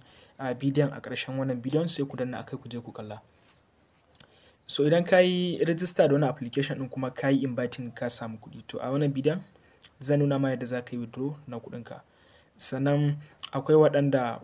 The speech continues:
kuma suna fuskantar matsala wajen cire kuɗi, to, shi ma insha Allahu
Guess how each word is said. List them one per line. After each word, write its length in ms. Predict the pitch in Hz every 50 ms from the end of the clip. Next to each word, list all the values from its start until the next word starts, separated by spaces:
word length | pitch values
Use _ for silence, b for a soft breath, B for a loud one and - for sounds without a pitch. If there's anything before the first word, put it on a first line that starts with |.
| -
kuma 200 | - - 135 135
suna 220 | 135 - 156 143 135
fuskantar 460 | - - - - 139 131 139 143 127
matsala 360 | 127 127 120 - 135 135 127
wajen 240 | 120 120 117 127 123 123
cire 180 | - 135 135
kuɗi, 280 | 120 - 165 156 160 151
to, 100 | - 135
shi 160 | 135 - 135
ma 60 | 127 127
insha 200 | 131 - 143 123
Allahu 360 | 123 120 127 139 151 170